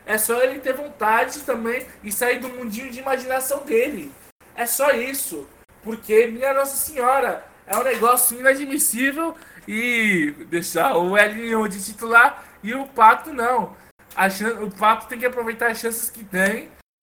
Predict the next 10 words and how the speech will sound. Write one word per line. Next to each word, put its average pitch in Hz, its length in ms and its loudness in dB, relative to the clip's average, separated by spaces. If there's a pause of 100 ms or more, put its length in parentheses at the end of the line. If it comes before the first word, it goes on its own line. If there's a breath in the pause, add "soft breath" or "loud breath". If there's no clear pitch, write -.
(120)
porque 214 520 4
o, 226 600 2 (880)
O 175 440 0
São 185 260 -2
Paulo, 190 720 0
esse 185 240 -4
time 220 260 -8
que 208 140 -14
jogou 185 300 -2
ontem, 196 360 -2